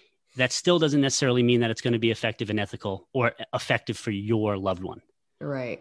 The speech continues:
Speaker 1: It might not be the best place for your loved one to go based on their specific needs. And often,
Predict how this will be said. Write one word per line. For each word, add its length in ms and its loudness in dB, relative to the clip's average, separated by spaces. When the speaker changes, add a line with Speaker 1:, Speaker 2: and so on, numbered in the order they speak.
Speaker 1:
It 120 -2
might 360 4
not 280 2
be 180 2
the 120 -4
best 480 -4
place 320 -2
for 140 -6
your 180 -4
loved 380 0
one 240 -4
to 120 -10
go 360 -6
based 340 -2
on 320 -2
their 240 -2
specific 580 -8
needs. 400 -2
And 320 0
often, 560 2